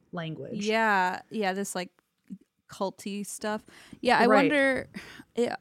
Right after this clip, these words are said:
Speaker 2: I mean, this is probably just adding too much to it, but it makes you wonder, like, what if even in the eighteen hundreds it was haunted by this character who
Speaker 1: Right?
Speaker 2: haunted Bathsheba, and maybe that's part of the negativity
Speaker 1: Yeah.
Speaker 2: that existed in her life.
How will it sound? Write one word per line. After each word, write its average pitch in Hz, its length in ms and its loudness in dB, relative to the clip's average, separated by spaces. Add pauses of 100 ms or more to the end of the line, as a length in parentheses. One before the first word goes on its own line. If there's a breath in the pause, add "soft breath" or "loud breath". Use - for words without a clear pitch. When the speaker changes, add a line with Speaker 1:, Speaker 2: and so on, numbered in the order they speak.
Speaker 2:
I 220 100 -2
mean, 220 160 -2
this 226 180 -4
is 226 60 -10
probably 202 220 -2
just 175 200 -12
adding 175 280 -2
too 190 220 -6
much - 420 -8 (920)
to 170 200 -4
it, - 200 -4
but 196 260 0 (360 soft breath)
it 208 280 -4
makes 254 220 0
you 233 80 -2
wonder, 220 260 0
like, 185 300 -2
what 190 140 -2
if 220 140 -4
even 208 220 -2
in 202 80 -2
the - 140 -4
eighteen 196 280 -4
hundreds 190 460 -2
it - 40 -6
was 180 140 -6
haunted 175 380 -4
by 160 120 -2
this - 360 -6 (180)
character 165 580 -4
who 170 280 -2
Speaker 1:
Right? 247 300 6
Speaker 2:
haunted 214 280 2
Bathsheba, 180 720 2
and 180 140 0
maybe 180 260 0
that's 180 360 0
part 175 260 0
of 185 160 -4
the 160 300 -2 (100)
negativity 190 360 -4
Speaker 1:
Yeah. 349 400 6
Speaker 2:
that - 120 -4
existed 185 380 -6
in 196 80 -6
her 202 160 -4
life. 151 420 -6